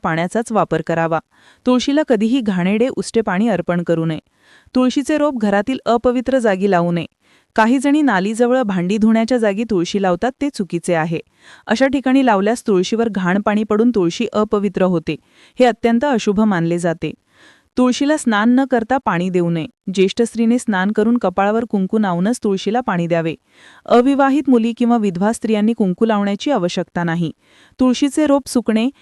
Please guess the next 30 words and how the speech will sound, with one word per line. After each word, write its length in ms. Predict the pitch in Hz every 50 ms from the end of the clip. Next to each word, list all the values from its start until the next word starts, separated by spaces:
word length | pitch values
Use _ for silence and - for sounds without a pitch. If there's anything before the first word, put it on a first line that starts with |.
| _ _ _ -
हे 60 | 254
मोठे 280 | 247 214 190 - - 262
अशुभ 320 | 240 196 196 - 240 208
लक्षण 300 | 196 180 - - 214 196
समजले 520 | 208 - 202 185 175 175 170 170 180 180
जाते. 360 | 175 185 175 170 - 165 156 - _ _ _ _ _ _ _ _ _
याचा 320 | 208 208 196 - 262 262
अर्थ 180 | 247 247 - 302
घरात 280 | 277 214 214 202 226 254
नकारात्मक 720 | 254 208 185 - - 190 196 220 240 - 262 285 262 247
ऊर्जेचा 380 | 214 180 170 190 190 - 247
वास 280 | 247 208 180 175 - -
असू 180 | 175 - - 175
शकतो, 380 | - 170 160 - _ - 156 - _ _ _ _ - - _ -
म्हणून 220 | 220 240 269 294
त्वरित 360 | 269 240 214 214 262 285 -
वास्तूनुसार 580 | 240 185 190 - - 233 226 220 220 - 254 262
उपाय 300 | 247 202 - 165 160 160
करावेत. 400 | - 170 165 165 165 151 156 147 - _ _ _ _ _ _ _ _ _ _ - 214
गुरुवारी 440 | 190 214 233 233 233 262 285 330 330
तुळशीच्या 420 | - 247 226 208 - 262 - 294 294
रोपाला 340 | 277 240 - 226 233 247
कच्चे 340 | 262 - 220 190 - - 247
दूध 220 | 220 226 247 233 226
अर्पण 320 | 190 185 - - 208 226 220
केल्यास 320 | - 226 220 226 - -
माता 280 | 233 202 180 170 - 208
लक्ष्मी 320 | 208 208 - - 233 247
प्रसन्न 440 | 240 - 190 185 - - 220 220 220
होते. 360 | 214 208 180 165 - 165 156